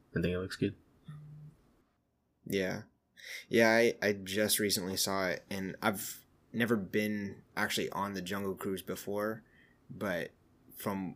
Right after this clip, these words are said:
Speaker 2: what it seems like, it just seems like they're kinda milking it as much as possible to make, you know, a story out of it. But, I mean, it's cool. It's with, you know, The Rock and Emily Blunt, and you can't really go wrong with those two, so.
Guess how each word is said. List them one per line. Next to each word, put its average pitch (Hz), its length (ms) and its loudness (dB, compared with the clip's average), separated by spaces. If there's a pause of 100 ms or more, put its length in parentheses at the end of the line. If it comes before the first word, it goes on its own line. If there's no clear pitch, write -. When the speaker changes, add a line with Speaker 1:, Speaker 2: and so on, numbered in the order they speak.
Speaker 2:
what 101 480 2
it 92 200 2
seems 107 460 2
like, 113 180 2
it 101 120 2
just 101 180 4
seems 104 260 2
like 95 160 -2
they're 90 420 -4 (180)
kinda 92 200 -2
milking 92 560 -6
it 90 100 0
as 90 120 -4
much 98 240 -4
as 90 80 -2
possible 92 540 -4
to - 180 -6
make, 90 420 -6 (600)
you 92 100 -2
know, 87 220 -6 (560)
a 95 80 0
story 92 420 2
out 90 140 -2
of 92 120 -4
it. 90 220 -4 (460)
But, 95 260 0 (240)
I 143 60 4
mean, 175 140 6
it's 190 120 4
cool. 190 400 2
It's 127 180 0
with, 143 360 2 (300)
you 110 140 -2
know, 104 140 -2 (140)
The 110 100 -2
Rock 110 260 -2
and 107 80 -2
Emily 101 220 -4
Blunt, 101 280 -4
and - 80 -10
you 98 60 -10
can't 104 220 -4
really 101 160 -4
go 98 140 -2
wrong 104 260 -6
with - 260 -12 (200)
those 98 180 -4
two, 107 240 -8 (160)
so. 107 260 -8